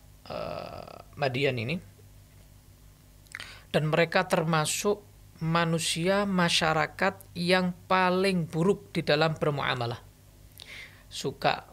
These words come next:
membegal, begitu ya, di pinggir-pinggir jalan begitu, suka men-, mencek-, men-, men-, mencegah begitu ya, nyegat begitu ya. Kalau ada yang lewat, cegat, tarik begitu ya,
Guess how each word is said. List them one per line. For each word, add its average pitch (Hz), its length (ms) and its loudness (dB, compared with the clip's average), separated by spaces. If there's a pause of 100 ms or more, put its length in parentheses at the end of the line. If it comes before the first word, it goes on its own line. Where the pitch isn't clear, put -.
(120)
membegal, 135 800 -2
begitu - 240 -4
ya, 139 160 -4 (840)
di 131 160 -2 (480)
pinggir-pinggir 127 560 -4
jalan 123 480 0
begitu, 123 480 -4 (400)
suka - 400 -4 (400)
men-, 127 220 -10 (100)
mencek-, - 640 -10
men-, 151 240 -6
men-, 143 240 -10
mencegah 147 560 -2
begitu 135 240 -6
ya, 135 80 -2
nyegat 147 560 -4
begitu 131 240 -12
ya. - 140 -10
Kalau 131 180 -4
ada 139 160 -6
yang 131 160 -2
lewat, 135 400 0
cegat, 135 480 -4 (300)
tarik 135 500 0
begitu 127 320 -4
ya, 131 60 -4